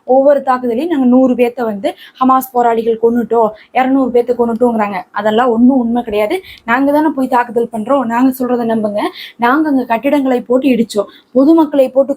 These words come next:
கொன்னோம். ஆனா இதுவரை நேருக்கு நேராக அங்க போராளிகள் கூடயே எங்களுக்கு சண்டையே நடக்கல, அது ரொம்ப குறைந்த எண்ணிக்கையில தான் நடந்துச்சு. அதனால நாங்க அவர்களை கொல்லவே இல்லை. அங்க வந்து போராளிகள் நல்லா தான் இருந்துட்டு இருக்காங்க, அவங்க எங்கிருந்து வந்து தாக்குறாங்க, எங்க போய் மறைகிறாங்க இன்னுமே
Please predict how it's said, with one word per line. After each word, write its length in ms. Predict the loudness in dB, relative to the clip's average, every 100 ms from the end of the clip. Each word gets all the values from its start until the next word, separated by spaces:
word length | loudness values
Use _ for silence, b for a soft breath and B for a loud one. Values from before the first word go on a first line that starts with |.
| -4
கொன்னோம். 280 | -2 -4 -4 -4
ஆனா 140 | -4 -4 -8
இதுவரை 400 | 0 2 2 2 -2 0
நேருக்கு 420 | 2 0 -2 -4 -4
நேராக 460 | -2 -2 -2 -4 -4 B B
அங்க 120 | -2 -2 2
போராளிகள் 580 | 2 2 0 2 0 0
கூடயே 220 | 0 2 2
எங்களுக்கு 300 | 2 -2 -2
சண்டையே 300 | -4 2 2 2
நடக்கல, 300 | -4 -2 0 0 B B 0
அது 80 | 2 4
ரொம்ப 220 | 2 0 -2
குறைந்த 320 | 2 4 4 2
எண்ணிக்கையில 420 | 0 0 0 2
தான் 140 | 0 -2
நடந்துச்சு. 360 | -6 -6 -4 -4 B B B
அதனால 240 | -2 0 2 2 2
நாங்க 260 | 2 2 2
அவர்களை 300 | 0 0 0 2
கொல்லவே 380 | 0 2 2 2 0
இல்லை. 220 | 0 -2 -4 B B 2
அங்க 200 | 2 4
வந்து 160 | 4 2 2
போராளிகள் 520 | 0 2 0 0 0
நல்லா 180 | 2 2 2
தான் 140 | -2
இருந்துட்டு 300 | -2 -6 -8
இருக்காங்க, 300 | -12 -12 -8 -8 B B -2
அவங்க 160 | 0 2 4
எங்கிருந்து 320 | 4 4 2
வந்து 160 | 2 2
தாக்குறாங்க, 460 | 0 0 -2 -2 -4 -6 -2
எங்க 120 | 0 0
போய் 140 | 0 0
மறைகிறாங்க 420 | 0 0 0 -2 -6 B B 2
இன்னுமே 340 | 2 2 0